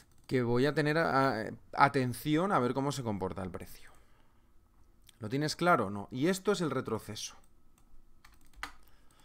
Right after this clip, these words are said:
Yo creo que está bastante claro. Bien. ¿Tienes estrategias cuando en contra? No entiendo. Cuando me da un deslizamiento en contra mía.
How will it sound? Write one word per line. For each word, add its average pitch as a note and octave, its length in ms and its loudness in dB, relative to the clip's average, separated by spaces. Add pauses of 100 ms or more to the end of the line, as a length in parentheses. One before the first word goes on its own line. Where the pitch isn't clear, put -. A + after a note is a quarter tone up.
(480)
Yo G2+ 160 -8
creo B2+ 140 -2
que G#2 60 -2
está G#2+ 160 -2
bastante F#2+ 440 -6
claro. D3+ 340 0 (1120)
Bien. F3+ 640 -2 (2250)
¿Tienes G3+ 320 0
estrategias D#3+ 680 -4
cuando C#3+ 460 0
en B2 140 -4
contra? B2+ 560 -2
No C#3 280 -2
entiendo. B2+ 460 0
Cuando A#2+ 260 0
me B2 120 0
da D3+ 80 0
un F3 60 -2
deslizamiento E3+ 640 -2
en D3+ 100 -2
contra F3 280 0
mía. E3+ 340 -2